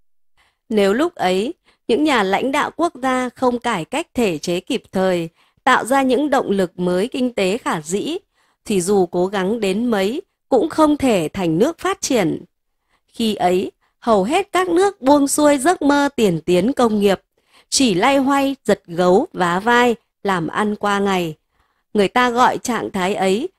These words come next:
là sập bẫy thu nhập trung bình. Sở dĩ gọi là cái bẫy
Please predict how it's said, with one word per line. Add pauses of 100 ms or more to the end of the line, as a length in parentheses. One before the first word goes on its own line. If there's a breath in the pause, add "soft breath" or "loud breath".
(120)
là
sập
bẫy
thu
nhập
trung
bình. (960 soft breath)
Sở
dĩ
gọi
là
cái
bẫy